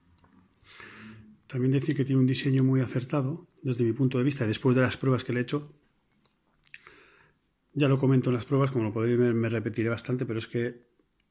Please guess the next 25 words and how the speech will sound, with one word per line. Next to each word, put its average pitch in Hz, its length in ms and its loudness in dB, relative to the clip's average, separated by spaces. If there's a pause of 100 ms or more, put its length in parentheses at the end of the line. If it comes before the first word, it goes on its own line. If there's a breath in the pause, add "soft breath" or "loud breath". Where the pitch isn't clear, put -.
a 120 80 -4
medida 120 280 4
que 135 100 0
lo 127 40 6
iba 127 140 4
probando 139 340 4
no 131 160 4
podía 123 340 4
ir 120 400 4 (1200 loud breath)
conteniéndome 135 840 2 (220)
y 131 80 -4
no 123 120 -2
podía 120 320 -2
ir 113 520 0 (500 loud breath)
callándome 131 360 0
la 131 60 -2
boca, 151 320 -6 (380)
de 127 160 -2
verdad, 139 180 -2
y 127 60 -2
tenía 117 160 0
que 120 80 0
ir 117 80 0
diciendo 113 340 -4
cosas. - 320 -16